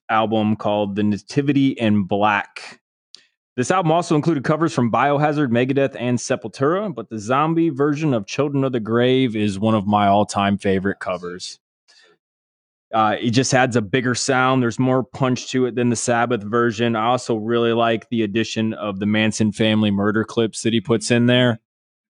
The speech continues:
Uh, I do still enjoy the Black Sabbath version, but this is a case where I actually think the cover is probably better than the original.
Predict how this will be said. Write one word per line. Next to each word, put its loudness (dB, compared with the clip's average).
Uh, 0
I -2
do 0
still 0
enjoy 2
the -4
Black 0
Sabbath -2
version, 0
but -4
this -2
is -2
a -2
case -2
where 2
I 0
actually 0
think -4
the -12
cover 0
is -2
probably 0
better 2
than 0
the 4
original. 2